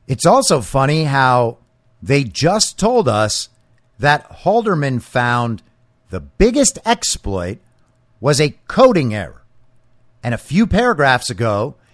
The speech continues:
they told us that the flaws were mostly in the system design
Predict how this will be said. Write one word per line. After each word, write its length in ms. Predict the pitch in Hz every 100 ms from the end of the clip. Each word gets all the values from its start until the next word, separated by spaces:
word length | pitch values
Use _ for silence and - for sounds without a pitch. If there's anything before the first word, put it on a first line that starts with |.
| _ -
they 280 | 90 160
told 460 | 185 - - 254 262
us 420 | 110 95 120 - - _ _
that 240 | 143 185 190
the 80 |
flaws 680 | 196 - 214 254 247 175 - - _
were 140 | 151 190
mostly 680 | 175 220 233 - 202 180
in 140 | 160 151
the 120 | 147
system 540 | - - 285 - 151
design 580 | 117 117 120 110 107 104